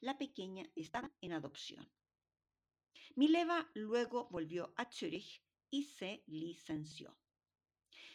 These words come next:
Mileva y Albert se casan el seis de enero de mil novecientos tres en Berna, Suiza.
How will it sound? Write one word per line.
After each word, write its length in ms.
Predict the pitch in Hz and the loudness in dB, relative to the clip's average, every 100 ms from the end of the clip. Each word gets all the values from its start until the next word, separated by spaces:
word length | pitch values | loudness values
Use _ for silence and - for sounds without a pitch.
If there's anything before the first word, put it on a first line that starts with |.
| - | 2
Mileva 460 | 285 330 339 - - | 8 8 8 4 0
y 160 | - - | -6 4
Albert 540 | 208 208 180 180 - - | 4 4 2 -4 -6 -18
se 220 | - 202 | -12 -8
casan 320 | - 180 - | -4 -4 -4
el 80 | 160 | -6
seis 140 | 269 196 | -4 -4
de 40 | |
enero 220 | 175 190 | -6 -6
de 100 | 160 | -6
mil 220 | 160 240 | -4 -4
novecientos 800 | 175 151 - 180 175 175 180 - _ _ | -6 -8 -10 -10 -10 -12 -12 -14 _ _
tres 460 | 170 143 131 - - | -4 -4 -6 -12 -8
en 240 | 170 160 | -4 -2
Berna, 640 | 170 165 156 - 135 - - | 0 0 -2 -6 -6 -6 -12
Suiza. 560 | - - 165 - - | -10 -4 -6 -6 -20